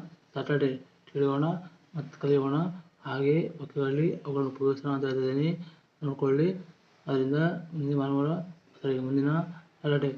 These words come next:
ಅಥವಾ ಶನಿವಾರ ನೋಡೋಣ, ಅವುಗಳನ್ನ ಅಂತ ಹೇಳ್ತಾ ಇದ್ದೀನಿ. ಅದರಿಂದ ನೀವು ನಮ್ಮ ಚಾನಲ್ಗೆ ಸಬ್ಸ್ಕ್ರೈಬ್ ಮಾಡಿ ಅಂತ ಹೇಳ್ತಾ ಇದ್ದೀನಿ. ಸಬ್ಸ್ಕ್ರೈಬ್ ಮಾಡಿದ್ರೆ ಬರುವಂಥ ಲಾಭಗಳನ್ನ ಮುಂದೆ ತೋರಿಸ್ತೀನಿ. ನೀವು ಸಬ್ಸ್ಕ್ರೈಬ್ ಮಾಡಿದ್ರೆ ದಿನಾಲೂ,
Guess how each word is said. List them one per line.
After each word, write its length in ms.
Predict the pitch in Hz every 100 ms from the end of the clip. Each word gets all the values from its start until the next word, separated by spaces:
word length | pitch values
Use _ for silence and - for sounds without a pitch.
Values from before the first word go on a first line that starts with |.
| - _ _ -
ಅಥವಾ 240 | 147 165 185 - - _
ಶನಿವಾರ 360 | 147 139 143 165 - - 156
ನೋಡೋಣ, 340 | 139 135 135 156 175 175 143
ಅವುಗಳನ್ನ 300 | 139 139 139
ಅಂತ 80 | 127
ಹೇಳ್ತಾ 160 | 131 135
ಇದ್ದೀನಿ. 160 | 147 170 170 - - _ _ _ _ _ -
ಅದರಿಂದ 340 | 139 139 143 160 170 185 165 143
ನೀವು 260 | 143 139 156 160 -
ನಮ್ಮ 240 | 143 147 143 143 -
ಚಾನಲ್ಗೆ 300 | 139 135 135
ಸಬ್ಸ್ಕ್ರೈಬ್ 240 | 131 139 139
ಮಾಡಿ 140 | 139 151 160
ಅಂತ 100 | 135 139
ಹೇಳ್ತಾ 160 | 135 135
ಇದ್ದೀನಿ. 160 | 160 180 - - _
ಸಬ್ಸ್ಕ್ರೈಬ್ 360 | 147 - 147 151 165 175 - - -
ಮಾಡಿದ್ರೆ 300 | 143 135 151 175 - - -
ಬರುವಂಥ 300 | 139 139 139
ಲಾಭಗಳನ್ನ 320 | 135 131 139 160
ಮುಂದೆ 160 | 147 143
ತೋರಿಸ್ತೀನಿ. 380 | 139 127 143 160 180 - - _ _ _ _ _ _ _ _ 151 147
ನೀವು 240 | 143 147 160 185 -
ಸಬ್ಸ್ಕ್ರೈಬ್ 640 | 143 - 143 151 160 165 143
ಮಾಡಿದ್ರೆ 320 | 139 135 147 170 - - _ 151
ದಿನಾಲೂ, 360 | 139 147 135